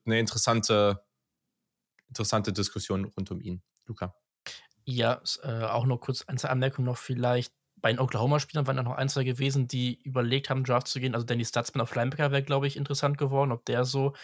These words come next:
Speaker 2: einer von vielen so aus, ja, Linebacker eins Richtung schon gehandelt worden irgendwo, was ich gehört hatte.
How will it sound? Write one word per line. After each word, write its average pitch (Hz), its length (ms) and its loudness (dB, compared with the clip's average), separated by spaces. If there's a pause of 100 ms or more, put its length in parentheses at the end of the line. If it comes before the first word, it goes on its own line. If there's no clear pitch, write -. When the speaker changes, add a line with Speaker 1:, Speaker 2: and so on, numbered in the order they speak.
(140)
Speaker 2:
einer 147 160 4
von 147 140 2
vielen 147 240 0
so 123 140 0
aus, - 320 -2 (240)
ja, - 260 -2 (320)
Linebacker 123 460 0
eins 123 480 -2
Richtung 123 320 -4
schon 120 400 -2
gehandelt 120 380 -6
worden 156 240 -2
irgendwo, 151 340 -4
was 147 140 -6
ich - 80 -12
gehört 139 220 -2
hatte. 156 280 -4